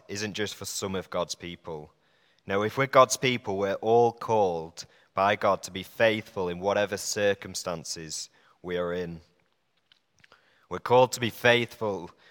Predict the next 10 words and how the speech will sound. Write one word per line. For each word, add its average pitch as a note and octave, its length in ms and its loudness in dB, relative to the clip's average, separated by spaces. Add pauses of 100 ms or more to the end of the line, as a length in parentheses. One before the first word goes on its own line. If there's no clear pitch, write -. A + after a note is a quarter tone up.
(200)
police B2 320 0
officers, F2+ 600 -2
taxi - 380 0
drivers, F2 480 -2
teachers, F#2 600 -8
accountants, G#2 680 -2
builders. F#2+ 760 -6 (540)
Whatever C3+ 420 4 (160)
Go-, A2+ 280 6 (180)
God A2+ 260 4